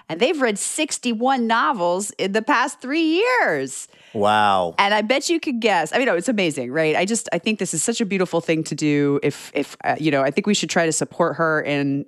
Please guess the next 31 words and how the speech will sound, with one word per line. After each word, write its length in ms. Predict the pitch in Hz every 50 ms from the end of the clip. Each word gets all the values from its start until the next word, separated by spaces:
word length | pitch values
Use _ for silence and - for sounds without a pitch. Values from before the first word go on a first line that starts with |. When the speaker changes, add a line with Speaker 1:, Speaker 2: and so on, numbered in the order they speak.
| 131
Speaker 1:
getting 260 | - 160 156 160 160
these 160 | 160 156 156 147
books 300 | 135 151 147 147 - -
so 100 | - 151
that 140 | 135 131
she 80 | - 208
<laughs> 100 | 156 -
doesn't 200 | 190 170 160 165
have 140 | 170 160 160
to 100 | - 170
work 180 | 151 151 151 -
two 160 | - 151 156
jobs 340 | 147 143 156 170 175 147 147
if 60 | 143
she 120 | - - 143
doesn't 240 | 139 139 139 135 120
want 240 | 131 139 139 143
to. 240 | - 143 135 135 135 - - - - - - - - - -
And 260 | - 160 - 202 -
of 140 | - - -
course, 540 | - - - 240 214 165 135 - - - - -
you 200 | - - 156 175
know 520 | 175 180 185 180 170 160 151 143 139 135 -
who 160 | - - 156 143
Jennifer 380 | 143 - 156 147 143 - 143
Williams, 400 | 139 143 143 139 139 135 135 131
the 80 | - 135
book 180 | 120 143 139 - 147
lady 260 | 135 131 123 135 127
of 100 | 120 123
Danville's 840 | - 139 131 131 127 123 131 123 120 120 113 - - - - -